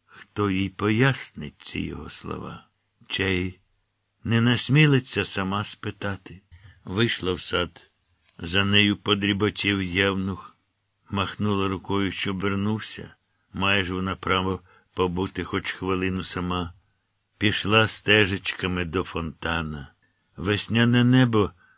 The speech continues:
нагніталося синєвою в глибоку цямрину гаремного саду і відбилося в овальному басейні, перевернуте куполом униз. Оце і все її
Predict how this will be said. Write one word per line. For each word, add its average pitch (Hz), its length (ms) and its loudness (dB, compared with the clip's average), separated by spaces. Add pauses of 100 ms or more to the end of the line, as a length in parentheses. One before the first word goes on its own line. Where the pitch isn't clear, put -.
(440)
нагніталося 120 1000 4
синєвою 120 760 4 (580)
в 95 160 0
глибоку 110 580 4
цямрину 113 600 2
гаремного 101 640 4
саду 104 560 2 (680)
і 101 180 2
відбилося 92 720 0
в 85 80 -4
овальному 87 560 -2
басейні, 85 760 -6 (380)
перевернуте 82 720 -4
куполом 85 580 -6
униз. 78 400 -8 (320)
Оце 117 600 -6 (640)
і 151 180 6
все 127 440 8
її 92 640 2